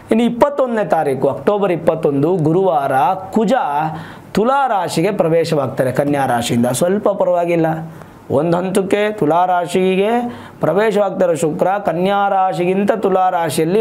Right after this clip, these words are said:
ಒಳ್ಳೆ ಬಲವಾಗೇ ಇರ್ತಾರೆ, compatible to ಕನ್ಯಾ ರಾಶಿ.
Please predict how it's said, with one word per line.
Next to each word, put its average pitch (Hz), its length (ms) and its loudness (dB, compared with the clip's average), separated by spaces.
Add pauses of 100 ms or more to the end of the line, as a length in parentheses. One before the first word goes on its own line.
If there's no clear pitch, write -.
(120)
ಒಳ್ಳೆ 160 220 2
ಬಲವಾಗೇ 127 640 2
ಇರ್ತಾರೆ, 110 580 -2 (100)
compatible 147 680 0
to 180 140 0
ಕನ್ಯಾ 127 260 0
ರಾಶಿ. 107 640 -2